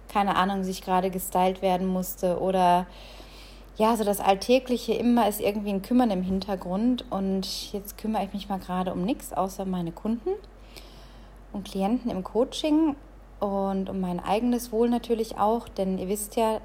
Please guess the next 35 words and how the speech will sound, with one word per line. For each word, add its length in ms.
das 300
Glas 460
muss 300
für 120
einen 200
selber 320
halb 180
voll 280
sein, 220
das 140
ist 160
auch 80
für 240
andere 340
nicht, 400
äh, 240
präsent 600
oder, 580
ähm, 480
kann 140
nicht 220
das 220
geben, 400
wozu 300
man 140
in 80
der 120
Lage 360
wäre, 340
wäre 280
es 160
denn 180
dann 180
halb 180
voll. 320